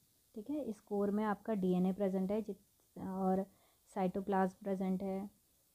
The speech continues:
अ, राइबोसोम्स प्रेजेंट हैं, सारी चीज़ें इस, अ, कोर में आपके प्रेजेंट हैं। उसके बाहर एक थिन लेयर है साइटोप्लाज्म की, ठीक है, ये साइटोप्लाज्म की लेयर होती है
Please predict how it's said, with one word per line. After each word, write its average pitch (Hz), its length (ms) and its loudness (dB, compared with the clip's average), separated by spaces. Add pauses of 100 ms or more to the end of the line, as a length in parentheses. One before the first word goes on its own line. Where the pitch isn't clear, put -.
(120)
अ, 196 300 -4
राइबोसोम्स 196 680 0
प्रेजेंट 190 400 -2
हैं, 196 280 -4 (180)
सारी 226 180 -2
चीज़ें 226 400 0
इस, 240 180 -2 (720)
अ, 190 160 -8 (120)
कोर 202 240 4
में 185 120 4
आपके 185 260 -2 (580)
प्रेजेंट 180 400 0
हैं। 180 160 -10 (500)
उसके 285 300 -4
बाहर 233 360 0
एक 240 260 -2 (120)
थिन 240 120 4
लेयर 233 240 4
है 240 120 2
साइटोप्लाज्म 196 640 0
की, 220 320 -6 (540)
ठीक 202 140 -8
है, 254 80 0
ये - 480 -12
साइटोप्लाज्म 208 640 -4
की 214 120 -6
लेयर 196 260 2
होती 196 260 -2
है 233 160 0